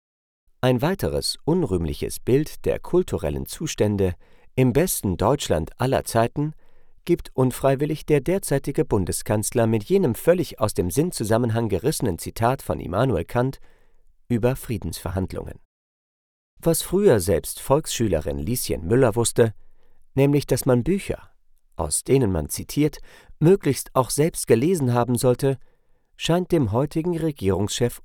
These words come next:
unbekannt oder entfallen zu sein.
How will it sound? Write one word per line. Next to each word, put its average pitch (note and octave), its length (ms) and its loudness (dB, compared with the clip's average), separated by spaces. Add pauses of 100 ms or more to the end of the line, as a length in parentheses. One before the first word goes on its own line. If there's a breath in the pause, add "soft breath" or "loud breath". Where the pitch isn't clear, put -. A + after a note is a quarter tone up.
unbekannt - 640 -4 (720)
oder D#3+ 340 0 (600)
entfallen F#2+ 560 -2
zu - 180 -6
sein. D2+ 260 -10